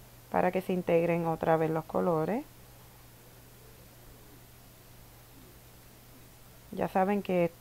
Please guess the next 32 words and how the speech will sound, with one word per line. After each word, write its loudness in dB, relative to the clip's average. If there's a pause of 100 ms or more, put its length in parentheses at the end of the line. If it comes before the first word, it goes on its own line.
(240)
el 0
truco 2
de 8
esto 2
es 2
difuminar 2
todas 6
las 4
veces 2
que -4
sean 0
necesarias. 0 (840)
Ahora 8
voy 8
a 6
estar 4
delineando 4
bajo 6
mi 2
línea 2
de 2
agua 6
con 0
este, 2 (720)
con 4
el 4
delineador 6
que 0
usi-, 2
utilicé 2
al 2
principio. 4